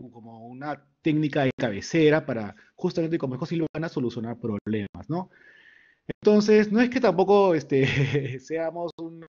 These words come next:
sucursal de tres M para comprar puros post-its y con los post-its nos hacemos más, más, este, innovadores, ¿no? No es así, ¿no? O sea, ya explicaremos por qué el post-it es importante, pero ahora, por ejemplo, eh, hacemos post-its virtuales, ¿no?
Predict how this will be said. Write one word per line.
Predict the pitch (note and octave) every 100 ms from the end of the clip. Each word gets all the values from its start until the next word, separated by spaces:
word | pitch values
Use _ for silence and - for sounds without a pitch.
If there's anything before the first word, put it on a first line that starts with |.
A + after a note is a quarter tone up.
| -
sucursal | D#3+ B2 A#2 D3+ D#3 D3+
de | D3+ C3+ A#2+ -
tres | D3+ D#3
M | D3+ D#3+
para | D3+ C3+
comprar | A#2 D3 D3+
puros | D#3 C#3
post-its | E3+ D#3+ E3+ C#3
y |
con | B2+
los | A#2
post-its | - D3 D3+ C#3
nos | A2+
hacemos | C3+ C#3+
más, | C#3+ D3 _ _ - - _
más, | - C#3
este, | D3+ C3+ C3+
innovadores, | B2+ B2 A#2 D#3 D3+ D#3+
¿no? | C#3 D3
No | D3+
es |
así, | D#3 C#3 A2+
¿no? | C#3
O | C3+
sea, | C3 A2 A2
ya | D3+
explicaremos | D3 D3+ C#3 D3+
por | C#3 B2
qué | C#3+ D3
el | C3
post-it | C3+ C#3
es | C#3
importante, | D#3+ D#3+ G3+ D#3+ D3 F#3
pero | D3 A#2+
ahora, | C#3 C#3
por | C#3
ejemplo, | C3 C#3+ C#3 C#3+ _ _ _ _ -
eh, | A#2+ A2+ G#2+ - -
hacemos | B2 C#3+ C#3
post-its | C#3+ C3+ C3+
virtuales, | B2 A3 G3+ C#3+ A2+
¿no? | D#3 D3+